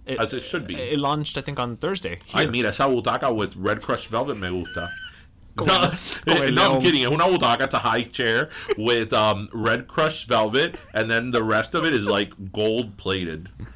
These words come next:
Speaker 2: or gold painted.
Speaker 1: Oh my God, it's just so fucking hideous.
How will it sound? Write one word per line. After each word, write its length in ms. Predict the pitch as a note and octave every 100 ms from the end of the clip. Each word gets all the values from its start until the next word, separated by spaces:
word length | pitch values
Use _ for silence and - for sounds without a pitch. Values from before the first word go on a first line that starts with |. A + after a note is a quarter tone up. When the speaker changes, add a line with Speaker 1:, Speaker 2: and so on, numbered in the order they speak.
| - - -
Speaker 2:
or 160 | G#2
gold 320 | F#2+ G2 F#2+
painted. 340 | - F2 D#2+ D#2+
Speaker 1:
Oh 40 | C3
my 40 |
God, 460 | F3+ F3 E3 D3+ -
it's 300 | D#3 D3+ -
just 280 | - C#3+ -
so 180 | C#3+ C3
fucking 560 | - - C#3 - C3 B2
hideous. 680 | A2+ B2 B2+ B2 B2+ -